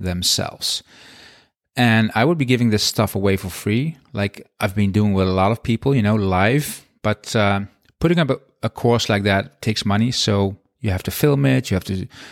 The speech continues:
have equipment, and you have to pay for a website to run the course on,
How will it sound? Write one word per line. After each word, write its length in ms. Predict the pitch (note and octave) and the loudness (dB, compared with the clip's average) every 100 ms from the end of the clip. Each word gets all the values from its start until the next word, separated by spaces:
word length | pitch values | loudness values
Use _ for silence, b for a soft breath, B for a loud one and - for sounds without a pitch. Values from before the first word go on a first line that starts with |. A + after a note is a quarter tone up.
| B | B
have 220 | - F2 | -2 -2
equipment, 800 | G2 - F#3 D#3 D#3 D3+ D3+ - - B B B B B | 0 -2 -2 0 0 0 -2 -6 -12 B B B B B
and 100 | - | 2
you 60 | A2+ | 2
have 120 | G#2+ | 2
to 80 | G#2 | 0
pay 320 | - B2 B2+ | 0 2 2
for 180 | C3+ B2 | 2 2
a 40 | |
website 480 | A#2 A#2 - A#2 A2 | 2 2 0 0 0
to 140 | - G2+ | 0 -2
run 180 | G2+ | 0
the 80 | F#2+ | -2
course 380 | - C#3 C#3 - | 0 2 2 2
on, 300 | B2 A#2+ B2 | 0 0 -2